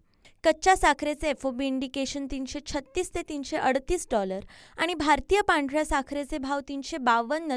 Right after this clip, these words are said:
ते तीनशे पंचावन्न डॉलर राहिले. एक्स फॅक्टरी अनुसार कच्च्या साखरेची मागणी एकवीस हजार ते एकवीस हजार तीनशे रुपये प्रति मेट्रिक टन आणि पांढरी साखर बावीस हजार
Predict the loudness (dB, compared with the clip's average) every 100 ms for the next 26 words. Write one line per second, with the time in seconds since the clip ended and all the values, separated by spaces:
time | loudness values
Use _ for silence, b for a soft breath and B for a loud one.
0 | -4 -8 -8 -8 -8 -4 -2 -2 0 0
1 | 0 4 4 4 0 -2 -6 -14 -16 _
2 | _ 0 0 2 2 2 2 0 2 0
3 | 2 0 2 -2 0 0 2 0 -2 -6
4 | -2 0 0 0 -2 -4 -4 -4 -2 -2
5 | -2 -2 -4 B B -4 0 0 -2 -4
6 | 0 0 0 -2 -4 -2 -2 -2 -4 -4
7 | -4 -4 -4 -2 -2 -4 -4 -12 -10 -10
8 | -10 -14 B B 0 2 2 2 2 0
9 | 2 0 0 2 4 2 0 -4 -4 -6